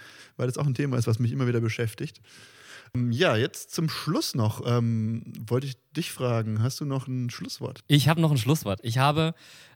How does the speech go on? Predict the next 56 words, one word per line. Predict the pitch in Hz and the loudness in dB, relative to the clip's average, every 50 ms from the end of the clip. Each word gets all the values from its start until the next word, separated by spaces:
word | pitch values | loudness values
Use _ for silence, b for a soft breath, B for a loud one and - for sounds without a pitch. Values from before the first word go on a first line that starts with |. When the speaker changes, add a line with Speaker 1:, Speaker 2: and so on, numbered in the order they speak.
| B - | B -6
Speaker 2:
ähm, | - 113 113 113 101 | -2 0 2 2 0
zwei | - - 117 120 131 156 | 0 0 4 4 4 4
Zitate, | 147 - 151 - - 123 120 123 123 - 117 117 135 156 160 _ _ _ _ _ _ _ _ _ - - | 4 0 -2 0 2 2 4 4 4 2 2 2 2 2 0 _ _ _ _ _ _ _ _ _ -8 -2
die | - | -2
ich | 117 107 - | -2 -2 0
gern | - 110 107 101 | 2 2 2 4
vorlesen | - 117 110 101 98 95 101 98 | 4 4 4 4 4 2 -2 -4
würde. | 92 92 95 95 98 104 104 - _ _ B B B B B B B B | -4 -4 -4 -4 -4 -4 -6 -6 _ _ B B B B B B B B
Das | - 110 - - - | -8 -8 -8 -4 0
eine | 120 127 143 151 | 2 4 4 4
Zitat | 135 - 143 - 131 127 127 131 - - | 4 2 -2 0 2 2 2 0 -2 -4
ist | 139 123 - | -6 -6 -2
von | 95 104 120 110 104 | 0 2 2 2 4
Björk, | 110 113 110 139 196 233 - - - - - | 2 2 2 2 2 0 -4 -8 -16 -16 -10
äh, | - 110 117 113 | -8 -6 -6 -4
eine | 113 117 110 | -4 -4 -4
bekannte | 110 107 - 120 117 110 110 | -6 -4 -2 -2 -2 0 0
Sängerin. | 101 107 120 151 147 147 147 | -2 0 0 0 2 2 2
Ich | 131 - | 2 2
glaub, | 127 123 120 | 0 0 0
die | - | 0
ist | 113 - | 2 2
nicht | 135 139 | 4 6
mehr | 127 117 | 6 6
so | 107 123 135 | 6 4 2
groß | - - 107 107 143 151 - | 2 2 4 4 4 4 2
wie | 131 104 | 0 -2
früher. | - - - 120 143 165 185 196 196 _ _ - | -2 -2 -2 0 2 2 0 -2 -4 _ _ -4
Speaker 1:
Ja, | - - 120 117 123 | 0 2 4 4 6
aber | 156 214 190 151 139 | 4 4 4 4 2
die | 131 120 - - 151 220 | 2 0 -2 -2 0 0
ist | 196 - | 2 6
schon | 220 226 | 8 8
Speaker 2:
Aber | 220 220 | 10 10
Speaker 1:
eine | 175 185 | 8 6
Speaker 2:
kenn-, | 190 - | 6 6
du | - 175 | 6 8
kennst | 143 - 147 - | 10 10 8 8
Speaker 1:
Größe. | - 117 110 104 | 6 6 6 6
Speaker 2:
die? | 104 113 | 4 4
Speaker 1:
Klar | - 156 170 175 | 6 6 6 6
kenn | - 127 | 6 2
ich | 117 110 | 2 2
die, | - 113 | 2 2
natürlich. | 107 110 107 107 156 147 123 107 - - - - | 2 2 2 2 4 4 4 4 2 0 -10 -4
Speaker 2:
Okay. | - 117 113 - 113 98 95 92 95 113 - | -4 -4 0 0 0 -2 -2 -4 -8 -10 -6
Speaker 1:
Die | - | -4
ist | 135 123 | -2 0
eine | 156 151 | 0 0
Größe. | 147 - 143 120 113 - 113 107 - - | 2 4 4 4 6 6 4 2 2 0
Speaker 2:
Ja, | 107 113 | -4 -4
das | 135 147 | -4 -4
ist | - - | -6 -10
gut. | - 98 - - _ B B B B B B B B B | -14 -16 -16 -18 _ B B B B B B B B B
Björk | - 127 139 143 127 | 4 4 4 4 4
sagt, | 120 110 107 101 98 - - | 2 0 0 -2 -4 -8 -20